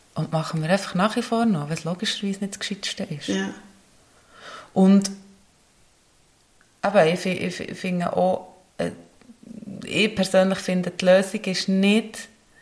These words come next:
Speaker 1: dass Einzel- und Privatpersonen auf alles müssen verzichten. Aber es ist eine Frage vom grösseren System.
Speaker 2: Mhm.
Speaker 1: Allein können wir es eh nicht richten. Also,
Speaker 2: Mhm. Mhm.
Speaker 1: und dort darf man auch nicht dran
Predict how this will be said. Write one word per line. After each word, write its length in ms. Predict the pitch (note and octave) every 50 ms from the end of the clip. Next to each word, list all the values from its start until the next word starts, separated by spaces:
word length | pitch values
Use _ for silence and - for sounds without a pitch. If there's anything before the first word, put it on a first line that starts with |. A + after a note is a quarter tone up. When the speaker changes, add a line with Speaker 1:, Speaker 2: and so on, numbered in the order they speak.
| _ _ _ _ _ _ _ _ -
Speaker 1:
dass 380 | - G#3+ G3+ F#3 - - - - - _ _ _ _ -
Einzel- 640 | G3 G3 G3 G3+ G3+ G3 G3 - - G#3 G3+ F#3+ G3 - - -
und 260 | - F#3 F#3+ F#3+ F#3+ -
Privatpersonen 1040 | G3 F#3 - G3 F#3+ - F3+ - - - F#3 - - - F3+ F3 F3 F3 F3+ F3
auf 180 | - - - - -
alles 340 | - E3 E3 E3 E3 D#3+ -
müssen 380 | F3+ E3 E3 E3 - - F3 -
verzichten. 880 | - - - _ - - - C3 B2+ - - - - - - D3 -
Aber 260 | - F3 E3+ E3+ -
es 140 | - E3 - - -
ist 280 | - F#3+ - - - -
eine 60 | F#3
Frage 420 | F3 - - - D#3+ - - - - -
vom 240 | - - - -
grösseren 440 | - - E3 D3+ - - - - D#3
System. 680 | - - - E3+ - - F#3+ F#3 F#3+ F3 D3+ D3 - -
Speaker 2:
Mhm. 60 | - - -
Speaker 1:
Allein 580 | - E3 E3 E3 F3 F3+ G3+ A#3 G#3 D#3 C#3+ -
können 260 | - E3 D#3+ E3 D#3+
wir 80 | D#3+
es 80 | - -
eh 140 | - F3+ F#3+
nicht 200 | G#3 A3 A3 -
richten. 640 | - G3+ - - - - - - - - - - - -
Also, 280 | - - F#3+ F#3+ F3+ E3+
Speaker 2:
Mhm. 220 | G3 F#3+ F#3+ G3 - - - - - - - - - - - - _ _ _ _ _ _ _ -
Mhm. 180 | A3+ F#3+ F#3
Speaker 1:
und 120 | F#3+ F3 F#3
dort 240 | F3+ F3+ F3+ - -
darf 240 | F3+ E3+ F3 -
man 120 | F#3 E3+ E3
auch 120 | - F3
nicht 240 | F#3 F#3+ G3 G3 -
dran 360 | G3 F#3 F#3 F#3+ F#3+ F#3+ F#3+